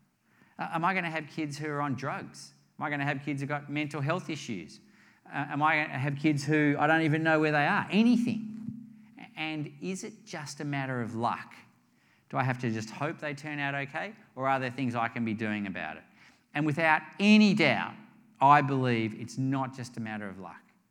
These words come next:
There's an enormous amount we can do. And that's what I'm gonna talk about to-, tonight. But I also, I, today, tonight, where I am, it's actually Thursday lunchtime,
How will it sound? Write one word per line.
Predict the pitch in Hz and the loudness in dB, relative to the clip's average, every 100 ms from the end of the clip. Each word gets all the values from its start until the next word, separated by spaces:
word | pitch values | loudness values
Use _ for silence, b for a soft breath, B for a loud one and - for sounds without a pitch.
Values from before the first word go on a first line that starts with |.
| _ _ _ _ 127 | _ _ _ _ -6
There's | 123 | -2
an | 127 | 0
enormous | 123 131 131 127 127 | 4 4 4 2 -2
amount | 113 104 | -2 -4
we | 110 | -8
can | 107 104 | -4 -4
do. | 98 87 - | -2 -6 -8
And | 110 107 | 0 4
that's | 151 147 | 4 2
what | 139 | 0
I'm | 127 | 0
gonna | 123 117 | 0 -4
talk | 123 113 | -6 -8
about | 104 107 - - | -6 -6 -6 -12
to-, | 98 95 - | -10 -12 -12
tonight. | - 104 90 82 - b b b | -10 -6 -6 -8 -14 b b b
But | 147 | 2
I | 156 | 4
also, | 220 220 175 135 - | 4 2 0 -2 -4
I, | 135 123 - - | -8 -8 -14 -10
today, | - 147 151 143 | -2 4 4 4
tonight, | 139 139 135 - B B B B | 0 2 2 0 B B B B
where | 156 160 | -2 4
I | 180 214 175 | 6 6 4
am, | 127 127 | 2 0
it's | 127 | -2
actually | 143 - 143 | -6 -4 -2
Thursday | 127 165 170 160 160 147 | 0 4 6 6 4 4
lunchtime, | 135 147 147 - 131 95 71 | 6 6 4 -2 0 0 -2